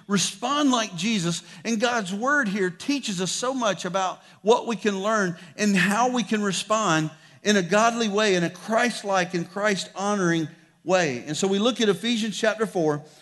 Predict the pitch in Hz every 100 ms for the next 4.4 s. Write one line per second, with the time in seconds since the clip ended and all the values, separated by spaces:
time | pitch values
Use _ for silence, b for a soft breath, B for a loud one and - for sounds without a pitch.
0 | B - 208 208 208 190 170 175 - 196
1 | 208 214 185 147 131 127 b b b 143
2 | 170 180 165 170 147 147 143 156 143 139
3 | 156 143 247 208 196 - 185 180 160 151
4 | 143 139 135 107